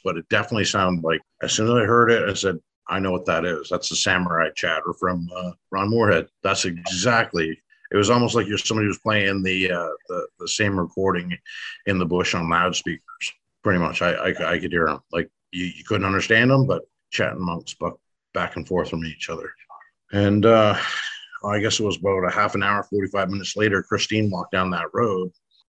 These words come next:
Let's back up a second. I, I sort of knocked on Peter's door and I said, "I just got samurai chatter from across the road there." And about half an hour later, forty-five minutes later, Christine went down there, took a little walk with herself. And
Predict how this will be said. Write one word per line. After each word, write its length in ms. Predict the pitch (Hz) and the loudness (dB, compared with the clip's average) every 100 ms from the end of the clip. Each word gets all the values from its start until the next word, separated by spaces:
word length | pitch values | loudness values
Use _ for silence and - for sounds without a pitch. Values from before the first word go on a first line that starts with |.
| - | -14
Let's 160 | 92 | -12
back 280 | - 87 87 | -2 -2 0
up 160 | 98 - | 0 0
a 40 | |
second. 320 | - 82 90 87 | 0 0 2 2
I, 140 | 87 - | 2 0
I 60 | 92 | 0
sort 220 | - 92 | 2 0
of 60 | 82 | 0
knocked 280 | 90 90 90 | 0 0 -2
on 160 | 78 | -4
Peter's 300 | - 101 80 | -2 -2 -2
door 220 | 101 104 | -2 0
and 60 | 82 | -2
I 40 | |
said, 180 | 82 101 | 0 0
"I 140 | 95 139 | 2 2
just 200 | 196 185 | 2 2
got 160 | 104 | 0
samurai 440 | 87 104 117 101 82 | 2 0 0 -2 -4
chatter 260 | - 73 73 73 | -4 -6 -8 -8
from 140 | 90 85 | -6 -4
across 400 | - 82 76 - | -2 -2 -2 -4
the 100 | 85 | 0
road 200 | 92 82 | 0 0
there." 600 | - - - _ _ 90 | -6 -8 -12 _ _ 0
And 100 | 90 | 2
about 300 | 87 95 90 - 87 | 4 4 2 -4 -2
half 220 | 98 95 | 0 0
an 60 | 101 | 0
hour 200 | 92 85 | 0 0
later, 240 | 82 85 | -2 -4
forty-five 420 | - 101 87 90 | -2 -2 2 0
minutes 240 | 85 82 82 | 0 -4 -4
later, 220 | 80 82 - | -6 -4 -2
Christine 380 | 101 - 90 | -2 0 0
went 220 | 85 82 73 | 2 0 0
down 220 | 80 85 | -2 0
there, 140 | 85 | -2
took 160 | - 82 | -2 -2
a 60 | |
little 200 | 85 82 78 | 0 -2 -2
walk 260 | 80 82 - | -6 -8 -8
with 140 | 85 78 | -8 -6
herself. 640 | 80 - - 82 80 87 | -6 -6 -4 -4 -4 -6
And 180 | 85 | -6